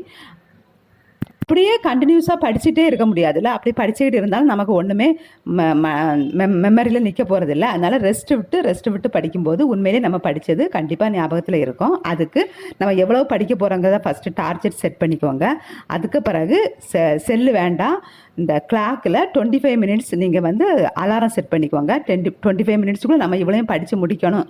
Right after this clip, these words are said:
அப்படின்னு கோல் செட் பண்ணிட்டு படிக்க ஆரம்பிங்க. இப்படி நீங்க படிக்க, அ, டைம் செட் பண்ணிட்டு, ட்வென்டி ஃபைவ் மினிட்ஸ் அலாரம் செட் பண்ணிட்டு படிக்க ஆரம்பிக்கிறது, உங்க பிரெயின் ரொம்ப ஆக்டிவா இருக்கும்.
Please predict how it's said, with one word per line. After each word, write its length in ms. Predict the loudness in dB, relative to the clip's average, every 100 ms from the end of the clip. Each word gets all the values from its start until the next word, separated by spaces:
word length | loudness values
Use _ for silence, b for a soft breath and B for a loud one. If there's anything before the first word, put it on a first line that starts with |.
| -6
அப்படின்னு 400 | -4 0 0 0
கோல் 220 | 0 0
செட் 280 | -2 -6 -2
பண்ணிட்டு 480 | -2 0 -2 -4 b b b b
படிக்க 340 | -4 -2 -2 -2
ஆரம்பிங்க. 360 | -2 -2 -2 0 -2 -6 _ _ _ -16 -16 _ B B -4
இப்படி 200 | 2 4
நீங்க 200 | 4 2
படிக்க, 480 | 0 -2 0 0 -2 -2
அ, 360 | 0 2 0 -2
டைம் 280 | -2 2 2
செட் 240 | 0 -2
பண்ணிட்டு, 400 | -2 0 0 0
ட்வென்டி 280 | 0 0 0
ஃபைவ் 160 | 0 0
மினிட்ஸ் 280 | 0 0 -2 -2
அலாரம் 240 | 0 -2
செட் 240 | -2 -6 -2
பண்ணிட்டு 340 | -2 0 -2
படிக்க 400 | -2 -2 -2 0
ஆரம்பிக்கிறது, 540 | -2 -2 0 2 2 -2 B B B
உங்க 200 | 0 0
பிரெயின் 340 | 2 2 2 2
ரொம்ப 260 | 2 0
ஆக்டிவா 460 | -2 -4 0 0 0
இருக்கும். 360 | -2 -2 -2